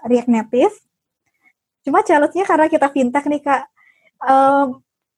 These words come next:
me-, kayak mesin-mesinnya itu harus ada di Indo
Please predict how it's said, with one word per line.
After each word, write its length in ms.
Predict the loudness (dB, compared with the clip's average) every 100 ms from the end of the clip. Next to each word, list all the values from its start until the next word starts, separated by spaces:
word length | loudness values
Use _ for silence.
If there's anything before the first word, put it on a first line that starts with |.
| _ _ -2
me-, 160 | 0 0 -2 -2
kayak 320 | 0 2 2
mesin-mesinnya 800 | -2 -2 -4 -4 -6 -6 -2 -2
itu 160 | 0
harus 240 | 0 0 -2
ada 240 | -2 0
di 400 | 0 0 0 0 0
Indo 240 | 2 0